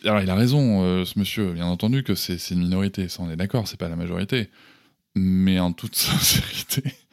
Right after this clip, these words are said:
je sais pas, j'aurais pensé que genre sur soixante-dix-neuf tables, il y en aurait, euh, cinq ou six qui proposaient un menu enfant, quoi. C'est, euh, ok. Pour Glenn Vial, ah lui je le connais de, de Top Chef, tiens.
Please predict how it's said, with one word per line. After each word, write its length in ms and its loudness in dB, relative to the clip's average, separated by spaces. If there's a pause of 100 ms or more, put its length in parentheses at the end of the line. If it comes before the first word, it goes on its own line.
(340)
je 80 0
sais 100 -2
pas, 160 0
j'aurais 600 -8
pensé 260 -6
que 60 -14
genre 160 -4
sur 120 -6
soixante-dix-neuf 680 -8
tables, 240 -2
il 60 -4
y 20 -4
en 60 -6
aurait, 280 -8
euh, 140 -10
cinq 260 -12
ou 60 -10
six 220 -4
qui 120 -12
proposaient 420 -6
un 60 -2
menu 180 -2
enfant, 280 -8
quoi. 180 -20 (640)
C'est, 360 -6
euh, 440 -6
ok. 260 -2 (520)
Pour 160 0
Glenn 200 4
Vial, 360 0
ah 80 0
lui 80 -2
je 100 -12
le 80 -4
connais 220 -2
de, 100 -2
de 400 -2
Top 180 -6
Chef, 200 -12
tiens. 160 -12